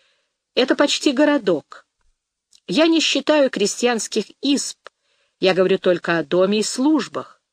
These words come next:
И это среди Малороссии. Как жаль, что даже не подозревают о существовании этого места. Там несколько дворов, конюшен, фабрик, машин,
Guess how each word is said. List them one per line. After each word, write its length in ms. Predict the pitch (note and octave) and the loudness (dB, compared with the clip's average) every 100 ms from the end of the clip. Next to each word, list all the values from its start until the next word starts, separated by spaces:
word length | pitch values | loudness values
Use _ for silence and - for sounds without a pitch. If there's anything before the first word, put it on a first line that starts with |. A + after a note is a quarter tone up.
| _ _ _ _ _ _ _ - | _ _ _ _ _ _ _ -4
И 260 | F3+ G3+ | 0 2
это 280 | E4+ F#4 D#4 | 2 2 -2
среди 560 | - G#3 G3+ E3 F#3+ D#4 | -2 -2 -2 -2 0 2
Малороссии. 1040 | C#4+ C#4 C4+ C4 G3+ - - C#3 - - _ _ _ _ _ _ _ _ _ | 2 2 2 2 0 -2 -8 -8 -12 -14 _ _ _ _ _ _ _ _ _
Как 240 | - G3+ F#3 | -2 0 0
жаль, 380 | D#3+ B3 A3 D3 _ _ _ _ _ _ _ _ _ | 0 0 0 -4 _ _ _ _ _ _ _ _ _
что 260 | - G3+ | -2 2
даже 260 | F#3 D#4 C#4+ | 4 4 2
не 220 | B3 E4 | 2 2
подозревают 840 | - C#4 D#4 D#4+ D#4 D#4 C4+ G3+ G3 | 2 2 2 2 4 2 2 0 -2
о 60 | |
существовании 840 | - G3 - G3 G3 G3+ F3+ E3 E3 | -2 -2 -2 -2 0 0 0 -2 -4
этого 240 | - E3+ | -2 -4
места. 480 | F3+ C#3 - - - _ _ _ _ _ _ _ _ _ | -2 -4 -8 -18 -20 _ _ _ _ _ _ _ _ _
Там 220 | D4 E4+ | 2 4
несколько 500 | D4+ D4+ - G3 G3+ | 2 0 -2 -2 -2
дворов, 580 | D#3 F3 E3 F#3 A3+ - | 0 -2 0 0 0 -6
конюшен, 640 | - E3 F3 A3 - F3+ D#3 | -4 -2 0 0 -2 -6 -6
фабрик, 580 | - F#3+ A#3 F#3 F3 | -2 0 0 -2 -4
машин, 560 | - C#3+ - F#3+ A#3+ G#3 | -4 -6 -2 -2 -2 -4